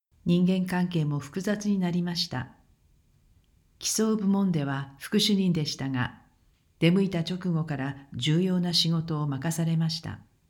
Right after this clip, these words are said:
ある日、上司と共に上級会社と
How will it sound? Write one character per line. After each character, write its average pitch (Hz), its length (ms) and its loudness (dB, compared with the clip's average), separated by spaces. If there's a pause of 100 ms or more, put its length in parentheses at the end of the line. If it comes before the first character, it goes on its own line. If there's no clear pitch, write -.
(840)
あ 214 80 2
る 208 80 4
日、 - 480 -4 (160)
上 214 240 2
司 - 140 -2
と 147 100 -4
共 147 280 -2
に 123 340 0
上 165 240 0
級 180 260 -2
会 170 220 -2
社 143 160 -4
と 139 260 -8